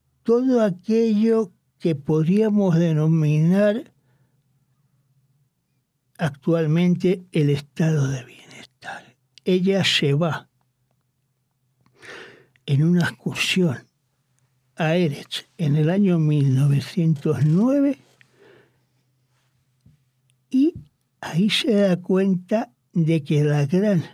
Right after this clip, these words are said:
misión de su vida es contribuir a la educación, la salud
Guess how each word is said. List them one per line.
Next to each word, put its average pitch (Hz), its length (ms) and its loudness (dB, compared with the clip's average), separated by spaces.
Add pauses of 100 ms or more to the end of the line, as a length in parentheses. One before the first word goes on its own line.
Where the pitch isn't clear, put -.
(1600)
misión - 600 -4 (1300)
de 196 120 0
su 151 240 0
vida 190 580 0 (760)
es - 460 -2 (880)
contribuir 143 1040 -2 (140)
a - 120 -16
la 151 120 -12
educación, - 800 -6 (1900)
la 135 160 -2
salud 180 500 0